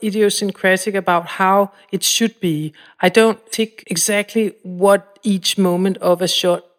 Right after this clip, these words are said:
should, uh, deliver in order to be perfect. I give them a little more space, which means that I get, uh, something that has a bit more life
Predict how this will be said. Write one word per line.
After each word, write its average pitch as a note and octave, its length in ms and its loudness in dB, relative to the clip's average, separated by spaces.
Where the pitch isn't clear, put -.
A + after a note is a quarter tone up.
should, - 500 -2
uh, E3 380 0
deliver F#3 640 2
in F3+ 100 2
order F3 220 2
to - 140 -6
be F3 140 -4
perfect. E3+ 580 -2
I F#3 120 2
give G#3+ 260 0
them A3+ 140 2
a - 20 2
little G3+ 220 0
more F3+ 180 0
space, F3 560 -2
which - 260 -4
means G#3 320 2
that F3+ 240 -2
I F3 220 -6
get, B3 540 0
uh, G3 540 0
something G#3 720 -2
that F3 140 -6
has F#3 240 -4
a F#3 60 -10
bit F#3 180 -6
more F3+ 160 -2
life E3+ 640 -6